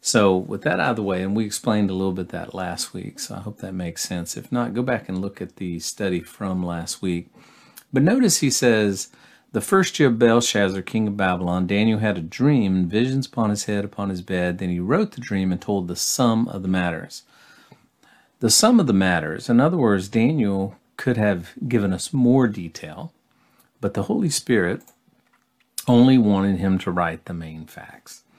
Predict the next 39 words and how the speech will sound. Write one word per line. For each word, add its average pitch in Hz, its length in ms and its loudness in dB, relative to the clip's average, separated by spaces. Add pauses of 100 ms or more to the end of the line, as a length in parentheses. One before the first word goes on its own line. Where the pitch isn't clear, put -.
(560)
Though 98 360 2 (100)
we 120 220 2
probably 92 720 0
would 90 160 -8
have 87 160 -10
liked 87 300 -10
to - 40 -16
seen 85 320 -10
Daniel 82 380 -6
write 82 280 -12
more, 135 420 -2
he 101 260 -2
just 113 280 -6
wrote 90 340 -6
the - 120 -8
sum 82 340 -6
of 82 120 -8
the 90 40 -8
matters, 87 600 -4
which - 260 -14
deals 92 380 -8
with 85 200 -6 (540)
the 92 100 -2
main 82 300 -2
facts. - 480 -6 (480)
And 123 140 6
then 220 120 4
notice 170 320 0
in 117 120 4
verse 107 280 2
number 98 200 0
two, - 340 -10 (640)
he 101 140 -4
says, 98 280 -2
"Daniel 175 440 2
spoke, 120 420 2
spake 117 400 -2
and 123 140 -2
said, 78 400 -8